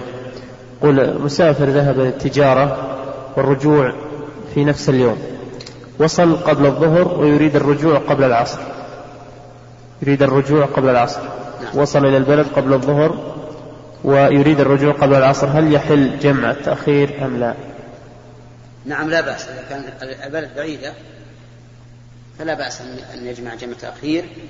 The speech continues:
Speaker 2: أو جمع تقديم حسب ما يتيسر له.
Speaker 1: طيب يا شيخ، لو نوى جمع التأخير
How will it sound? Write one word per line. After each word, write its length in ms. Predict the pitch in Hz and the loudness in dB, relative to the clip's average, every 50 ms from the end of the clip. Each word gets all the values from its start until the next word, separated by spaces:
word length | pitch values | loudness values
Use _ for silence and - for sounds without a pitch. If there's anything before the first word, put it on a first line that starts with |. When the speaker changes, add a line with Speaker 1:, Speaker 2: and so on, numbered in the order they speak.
| - - - - - - - - - - - - - - - 165 | -20 -20 -20 -20 -20 -20 -20 -20 -20 -20 -20 -20 -20 -10 -6 -4
Speaker 2:
أو 100 | 175 180 | -4 -2
جمع 240 | - 160 143 139 131 | -2 -4 -6 -6 -8
تقديم 300 | 123 113 - - 104 95 - - - - - - - - | -10 -12 -14 -16 -18 -18 -18 -20 -20 -20 -20 -16 -14 -12
حسب 200 | 151 - 156 147 | -8 -4 -4 -2
ما 100 | 143 135 | -2 -2
يتيسر 360 | 117 127 127 120 - - 120 | -4 -6 -6 -8 -8 -10 -10
له. 160 | 113 120 113 - - - - - - - - - - - - - - - - - - - - - - - - - - - - - | -10 -10 -12 -14 -16 -20 -20 -20 -20 -20 -20 -20 -20 -20 -20 -20 -20 -20 -20 -20 -20 -20 -20 -20 -20 -20 -20 -20 -20 -20 -4 0
Speaker 1:
طيب 180 | 156 156 147 | 0 2 2
يا 80 | 156 156 | 2 0
شيخ، 260 | 156 - 165 156 147 156 | 0 0 0 0 0 2
لو 220 | 151 160 165 160 156 | 4 4 4 4 4
نوى 500 | 156 156 156 147 139 135 131 131 - 131 147 | 4 4 4 4 4 2 0 -2 -6 -4 -4
جمع 200 | 147 139 131 135 | -4 -2 -2 -4
التأخير 580 | 135 - - 131 139 - - 151 143 139 131 | -4 -4 -4 -4 -4 -2 -2 -2 0 0 -2